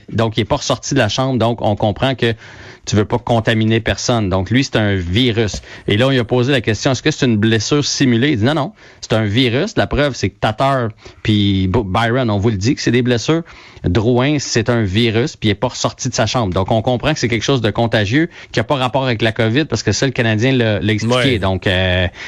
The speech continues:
Speaker 1: ben, mon bet, c'est la grippe ou c'est la gastro, là. Je sais pas ce qu'il pourrait avoir d'autre.
Speaker 2: Puis Tatar,
Speaker 1: Donc
Speaker 2: Tatar, qu'est-ce qui se passe exactement ?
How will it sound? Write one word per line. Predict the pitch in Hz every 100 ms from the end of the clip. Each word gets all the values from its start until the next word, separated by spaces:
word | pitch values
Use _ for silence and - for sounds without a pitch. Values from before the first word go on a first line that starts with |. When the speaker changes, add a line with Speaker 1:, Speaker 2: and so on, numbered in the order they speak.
| - - - - - -
Speaker 1:
ben, | 92 87
mon | 98 104
bet, | 117 117
c'est | -
la | 110 113
grippe | 104 120 113
ou | 104
c'est | 123
la | 113
gastro, | 107 107 - 139 185
là. |
Je | 139 120
sais | 113
pas | 117 127
ce | 117
qu'il | -
pourrait | 113
avoir | 110 107 107
d'autre. | 107 175 -
Speaker 2:
Puis | 170
Tatar, | 208 185 226 262
Speaker 1:
Donc | 196
Speaker 2:
Tatar, | - 170 214 233
qu'est-ce | 170 -
qui |
se | -
passe | 165 220
exactement ? | 190 180 165 185 202